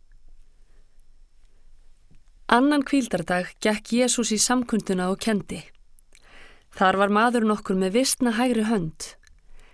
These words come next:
en fræðimenn og farísear höfðu nánar gætur á Jesú,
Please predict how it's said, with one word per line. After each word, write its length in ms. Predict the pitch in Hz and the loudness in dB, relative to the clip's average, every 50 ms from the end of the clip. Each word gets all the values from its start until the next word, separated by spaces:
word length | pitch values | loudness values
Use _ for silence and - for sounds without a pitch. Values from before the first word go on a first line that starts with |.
| - - - - - - | -20 -20 -20 -12 -4 -2
en 120 | 196 190 170 | 0 0 0
fræðimenn 640 | - - 233 240 277 294 269 269 240 233 226 226 226 | 0 2 2 4 4 4 4 2 2 2 2 2 0
og 80 | 214 | 0
farísear 640 | - 262 285 277 247 208 - - 196 185 185 185 190 - - - | 0 0 0 2 2 0 0 -2 -2 -2 -2 -2 -4 -6 -6 -4
höfðu 240 | 208 202 196 202 202 | -2 0 0 2 2
nánar 400 | 208 226 240 269 277 262 254 240 - | 2 2 2 2 2 2 0 -2 -2
gætur 400 | - 233 226 214 - - 208 202 | -2 -2 -2 -2 -2 -2 -2 0
á 40 | 202 | 0
Jesú, 400 | 208 220 208 - - - 175 156 | 0 0 0 0 0 -2 -2 -4